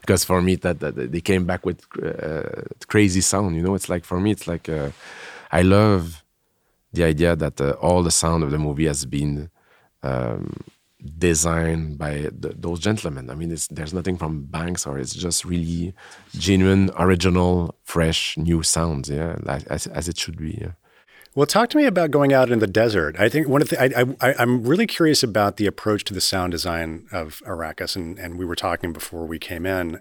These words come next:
Speaker 2: I, I, I, I gained a new appreciation for the worms, uh, in the film. There's that beautiful sequence, obviously, when the worm doesn't attack them and kind of Paul and the worm are regarding each other. And then the worm kind of just dives off. And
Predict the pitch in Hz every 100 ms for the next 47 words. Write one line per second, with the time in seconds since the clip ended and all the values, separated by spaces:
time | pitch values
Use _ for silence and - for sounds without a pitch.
0 | - 87 85 - - - - - - _
1 | - 117 - - _ 127 131 139 _ _
2 | _ - 127 131 170 190 147 139 170 170
3 | - 156 - 135 131 - 135 123 - 113
4 | 101 104 92 98 156 208 87 80 85 90
5 | - - - 101 95 92 - 107 92 92
6 | - 101 92 90 87 85 - - - 113
7 | 113 107 113 156 - 135 123 110 101 101
8 | 92 95 - 98 90 80 90 87 85 78
9 | 85 85 92 90 87 - 95 95 85 -
10 | 85 - 85 85 82 82 - 90 80 -
11 | - 92 90 87 85 85 85 85 87 80
12 | 82 80 - 107 90 82 87 90 87 87
13 | - 87 92 92 98 104 107 147 165 160
14 | 147 117 - 107 104 110 104 110 - 101